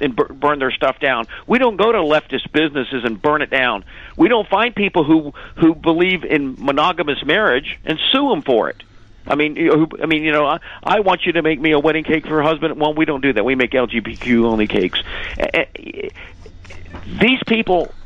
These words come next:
they are the lawless ones. There's nothing that restrains them anymore.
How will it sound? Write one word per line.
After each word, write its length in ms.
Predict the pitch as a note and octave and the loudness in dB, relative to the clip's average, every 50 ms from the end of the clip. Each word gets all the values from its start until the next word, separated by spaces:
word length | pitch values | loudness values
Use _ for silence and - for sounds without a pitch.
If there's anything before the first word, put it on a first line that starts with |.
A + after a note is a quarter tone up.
| - - | -2 2
they 240 | E3+ G3 G#3+ G3 - | 2 4 4 2 2
are 240 | F3+ F3 F3 F#3 | 2 2 2 2
the 120 | D#3+ E3 C#3+ | 2 2 0
lawless 600 | C#3 C#3 C3+ C#3+ D#3+ F#3 F#3 G3 E3+ D3 - - | 0 0 0 0 2 2 2 2 0 0 -2 -2
ones. 200 | C3 A#2+ A#2 G#2 - | -4 -6 -4 0 2
There's 220 | C3 B2 A2 - | 2 2 2 -2
nothing 600 | B2+ C#3 D3+ D3+ E3 G#3 A3 A3 - A3+ A3 G#3 | -8 -8 -6 -2 0 0 0 0 -2 -4 -4 -2
that 160 | G3+ F3+ - | -2 -4 -2
restrains 580 | E3+ D#3+ C#3 - - - E3+ E3 D#3+ D#3 B2+ - | -4 -6 -6 -6 -4 -2 -2 -2 -2 -4 -4 -4
them 140 | B2+ A#2 A#2 | -2 -2 -2
anymore. 460 | A2 A2 A2 A2 G#2+ G2+ G2+ F#2 | -2 -2 -2 -4 -4 -4 -4 -4